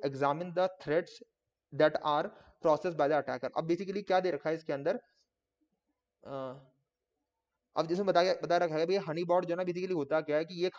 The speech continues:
हार्डवेयर या सॉफ्टवेयर, मतलब ये दोनों फॉर्म में आता है, ये हार्डवेयर भी आ सकता है, ये सॉफ्टवेयर भी आ सकता है, ठीक है ना, दोनों फॉर्म में आता है। और इसको इम्प्लीमेंट कौन करता है? सिक्योरिटी डिपार्टमेंट। जो सिक्योरिटी डिपार्टमेंट, जिस, जिस भी कंपनी का सिक्योरिटी डिपार्टमेंट होगा ना, वो उसको इम्प्लीमेंट करेगा, ठीक है ना, ताकि क्या कर सके, वो एग्जामिन कर सके थ्रेट्स को। थ्रेट्स मतलब कि जो भी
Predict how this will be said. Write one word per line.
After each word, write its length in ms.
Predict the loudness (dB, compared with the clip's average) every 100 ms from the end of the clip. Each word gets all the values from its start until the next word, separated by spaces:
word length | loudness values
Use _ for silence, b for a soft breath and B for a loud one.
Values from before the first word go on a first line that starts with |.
| 0
हार्डवेयर 360 | 0 2 2
या 60 | 2
सॉफ्टवेयर, 360 | 0 -4 -4
मतलब 180 | -2 -2
ये 60 | -2
दोनों 240 | -2 -2
फॉर्म 200 | 0 -2
में 100 | -2
आता 180 | -4 -4
है, 80 | -8 _ _ _
ये 120 | 2
हार्डवेयर 500 | 2 4 2 4 2
भी 100 | 2
आ 40 | -2
सकता 260 | -2 -6
है, 60 | -4
ये 100 | -4
सॉफ्टवेयर 360 | -4 -4 -2 -2
भी 60 |
आ 40 | -2
सकता 240 | -2 -10
है, 80 | -8
ठीक 140 | -6 -4
है 60 |
ना, 120 | -4 -6 B B
दोनों 200 | -2 0
फॉर्म 220 | 0 -2
में 80 | -2
आता 120 | -2
है। 40 | -4
और 40 |
इसको 180 | -4 -8 -8 -6
इम्प्लीमेंट 460 | -6 -2 -2 0
कौन 160 | 0 0
करता 220 | 0 0
है? 60 | -2
सिक्योरिटी 440 | -2 -2 0 0
डिपार्टमेंट। 540 | -4 -2 -4 -4 -8 -6
जो 60 |
सिक्योरिटी 300 | -4 0 0
डिपार्टमेंट, 340 | 2 0 0 -8
जिस, 100 | -8 -8 -8
जिस 160 | -10
भी 100 | -8
कंपनी 200 | -6 -4
का 100 | -2
सिक्योरिटी 220 | -2 -2 -2
डिपार्टमेंट 360 | -2 -2 -2
होगा 140 | -2 -2
ना, 80 |
वो 220 | -2 0 -2
उसको 340 | 0 -4 -4 b b b
इम्प्लीमेंट 440 | -10 -2 0 0
करेगा, 380 | 0 0 0 -4 -6 -6
ठीक 120 | -2
है 60 |
ना, 80 | -2
ताकि 300 | -2 -2 -2
क्या 140 | 0 2
कर 100 | 2
सके, 200 | 0 0
वो 80 |
एग्जामिन 520 | 0 0 2 0 0 -6
कर 80 |
सके 200 | -6 -4
थ्रेट्स 320 | -6 0 0 0
को। 140 | -6
थ्रेट्स 280 | 2 2 2
मतलब 280 | -2 -2 -2
कि 80 | -4
जो 200 | 0 0
भी 240 | 0 -6